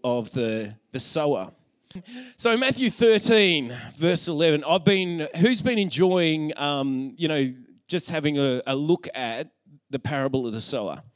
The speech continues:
And who's been getting some revelation out of that? Who loved Kylie's message last week? Wasn't that just gold?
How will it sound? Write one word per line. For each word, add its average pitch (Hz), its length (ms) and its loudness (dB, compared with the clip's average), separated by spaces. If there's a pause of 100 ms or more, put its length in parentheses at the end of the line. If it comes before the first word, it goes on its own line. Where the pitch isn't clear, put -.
(540)
And 135 640 -4 (720)
who's 190 160 0
been 214 160 -2
getting 175 220 -4
some 151 160 -2
revelation 131 520 -4
out 117 140 -6
of 104 60 -6
that? 95 240 -10 (1300)
Who 175 120 2
loved 170 300 -2
Kylie's 135 360 -2
message 110 380 -6
last 101 300 -8
week? 98 280 -10
Wasn't 143 680 0
that 131 320 -2
just 120 420 -4
gold? 131 600 0